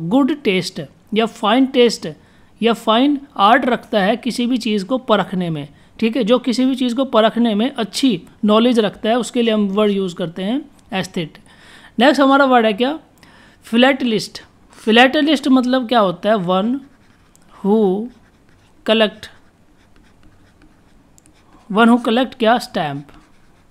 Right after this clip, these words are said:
ये स्टैंप कलेक्ट करने वाले व्यक्ति को हम कहते हैं फिलेटलिस्ट। इसको मैं आपको समझाता हूँ क्या होता है। देखिए,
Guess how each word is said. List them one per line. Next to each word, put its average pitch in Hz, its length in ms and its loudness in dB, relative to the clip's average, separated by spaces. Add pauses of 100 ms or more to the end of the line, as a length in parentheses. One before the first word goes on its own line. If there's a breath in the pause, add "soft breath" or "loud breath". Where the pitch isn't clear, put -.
(180)
ये 220 240 4
स्टैंप 240 440 2
कलेक्ट 247 280 -2
करने 233 280 0
वाले 202 300 2
व्यक्ति 185 480 -4
को 196 180 0
हम 190 80 0
कहते 180 300 -6
हैं 233 80 -4
फिलेटलिस्ट। 156 520 -8 (400 loud breath)
इसको 247 220 2
मैं 302 80 6
आपको 285 200 2
समझाता 226 400 2
हूँ 240 100 -2
क्या 208 100 -2
होता 165 220 -4
है। 156 40 -6
देखिए, 160 320 -8